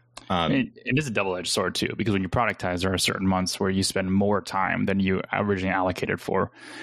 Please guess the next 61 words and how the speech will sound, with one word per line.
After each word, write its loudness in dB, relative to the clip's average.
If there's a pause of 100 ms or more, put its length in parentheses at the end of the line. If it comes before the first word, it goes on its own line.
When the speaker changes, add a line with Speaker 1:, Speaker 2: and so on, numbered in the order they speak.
(180)
Speaker 2:
And 2
this 0
is 2
Speaker 1:
Yep. 2
Speaker 2:
true 4
in 0
other 0
industries 0
too. 2
This 0
isn't 2
something 2
that 2
we 2
just 0
made 4
up 2
because -2
we're 2
marketing 0
agency 4
owners 2
and 4
we 2
can -4
do 2
whatever 0
we 0
want. 0 (440)
It's, -2
it's -2
something 0
that 0
even 2
our 2
clients 0
in 2
the 4
lawn 0
care -8
industry -2
use. -4
Like, -2
they 2
productize -2
their 2
lawn 2
mowing 2
services. -2
They 2
have, 0 (400)
you 0
know, 2
a 2
minimum 2
of 0
a 0
hundred -2
dollars 0
per, 0
or -2